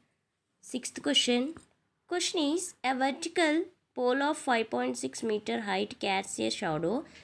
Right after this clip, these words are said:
three point two meter long. At the same time, find the length of the shadow cast by another pole ten point five meter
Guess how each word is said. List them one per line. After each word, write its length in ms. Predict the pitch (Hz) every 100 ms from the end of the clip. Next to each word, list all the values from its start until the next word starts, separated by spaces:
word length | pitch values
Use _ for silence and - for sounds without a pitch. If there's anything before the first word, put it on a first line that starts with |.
| - -
three 160 | 262
point 340 | 262 277 277 269
two 100 | 254
meter 380 | 240 226 240
long. 460 | 233 175 160 151 143 - _ _
At 240 | - 226 240
the 180 | 302 330
same 640 | - - 247 240 269 311
time, 440 | - 214 202 240
find 540 | - 214 202 220 233 202
the 240 | 233 320 - - - -
length 300 | 202 208 240
of 180 | 233
the 100 | 240
shadow 560 | 247 247 226 233 269 349 - _ _
cast 380 | - 214 220 -
by 120 | 226
another 420 | 240 208 196 202 208
pole 320 | 220 240 330 415 - _ -
ten 220 | 214 214
point 300 | 226 233 226
five 200 | 220 233
meter 400 | 220 208 208 247